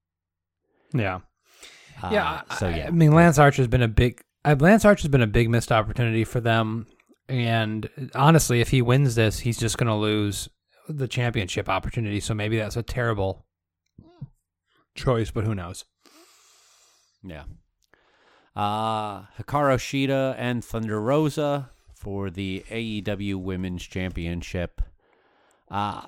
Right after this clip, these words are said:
Speaker 2: I, I'm
Speaker 1: I think this is
Speaker 2: gonna,
Speaker 1: probably about
Speaker 2: I'm
Speaker 1: the
Speaker 2: gonna
Speaker 1: easiest thing you can possibly pick.
Speaker 2: Oh, yeah? Yeah, I'm gonna go
Speaker 1: Are
Speaker 2: with
Speaker 1: you
Speaker 2: Shida.
Speaker 1: not, are you not going with Shida?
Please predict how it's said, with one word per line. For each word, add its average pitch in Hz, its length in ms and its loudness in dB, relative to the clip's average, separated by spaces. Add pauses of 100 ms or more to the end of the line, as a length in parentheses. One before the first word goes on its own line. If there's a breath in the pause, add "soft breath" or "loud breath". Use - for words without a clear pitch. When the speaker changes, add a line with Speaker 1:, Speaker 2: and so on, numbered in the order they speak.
Speaker 2:
I, - 280 -8
I'm 127 200 -2
Speaker 1:
I - 20 4
think 147 140 6
this 139 80 8
is 170 60 2
Speaker 2:
gonna, 160 80 2
Speaker 1:
probably 131 360 2
about 123 200 -2
Speaker 2:
I'm 113 80 0
Speaker 1:
the 151 80 2
Speaker 2:
gonna 135 100 0
Speaker 1:
easiest 147 540 0
thing 135 240 -2
you 120 100 -4
can 110 200 -6
possibly 123 420 -2
pick. - 320 -4 (1500)
Speaker 2:
Oh, 110 60 2
yeah? 104 260 2 (1300)
Yeah, 165 100 -2 (300)
I'm 104 100 -2
gonna 104 140 2
go 107 120 0
Speaker 1:
Are 104 40 2
Speaker 2:
with 127 100 2
Speaker 1:
you 127 80 4
Speaker 2:
Shida. 110 40 4
Speaker 1:
not, 123 260 2
are 120 80 -4
you 131 140 2
not 131 180 2
going 127 180 2
with 120 140 0
Shida? 151 420 0